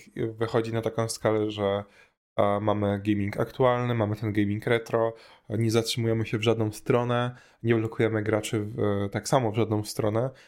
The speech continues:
tylko dajemy im możliwość zagrania we wszystko, a to jest to na pewno bardzo fajne. W-,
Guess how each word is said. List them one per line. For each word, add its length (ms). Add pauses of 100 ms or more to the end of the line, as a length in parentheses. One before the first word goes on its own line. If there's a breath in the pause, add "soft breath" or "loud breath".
(120)
tylko 200
dajemy 400
im 100
możliwość 840
zagrania 480
we 120
wszystko, 580 (320 loud breath)
a 500
to 120
jest 160
to 60
na 100
pewno 280
bardzo 260
fajne. 520 (920 soft breath)
W-, 840